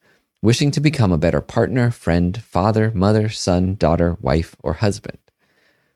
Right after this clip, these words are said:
We even wish to become a better stranger to the random people we encounter each day. When you begin with the motivation to meditate for the greater welfare of all humanity, it turns whatever you meditate on into a meditation on compassion.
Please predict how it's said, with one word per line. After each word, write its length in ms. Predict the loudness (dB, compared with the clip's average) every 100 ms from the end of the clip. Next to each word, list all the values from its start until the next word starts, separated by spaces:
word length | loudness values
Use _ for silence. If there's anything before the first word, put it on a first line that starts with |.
| _ _ _
We 120 | 0 2
even 220 | 2 4
wish 180 | 2 0
to 80 |
become 280 | -2 0 0
a 40 | 2
better 220 | 2 0
stranger 720 | -4 -6 -4 -2 -2 -4 -6 _
to 80 | -4
the 120 | -2
random 300 | 0 0 0
people 280 | 0 0 0
we 120 | 2
encounter 460 | 0 -2 -6 -4 -6
each 260 | -6 -8 -4
day. 320 | -4 -4 -8 _ _ _ _ _ _ _ _
When 140 | 2 4
you 80 |
begin 300 | 4 2 2
with 100 | 2
the 80 | 2
motivation 540 | 2 2 2 2 -2 -2
to 100 | 0
meditate 500 | 0 2 0 -2 -6 _ _
for 120 | 0
the 100 | 0
greater 300 | 2 2 2
welfare 420 | 2 2 2 2
of 140 | 0 -2 -6
all 220 | -2 -2
humanity, 760 | -2 -2 0 0 -2 -4 -6 _ _ _ _ _ _ -4
it 140 | -4
turns 280 | -2 -2 -2
whatever 480 | 2 0 2 0 0
you 160 | 0
meditate 440 | 2 0 -2 -4 -4
on 320 | -2 -4 -6
into 420 | -2 0 0 -2 -4
a 60 |
meditation 600 | -2 -4 -4 -8 -6 -8 -6
on 160 | -6
compassion. 600 | -2 -4 0 -2 -2 -16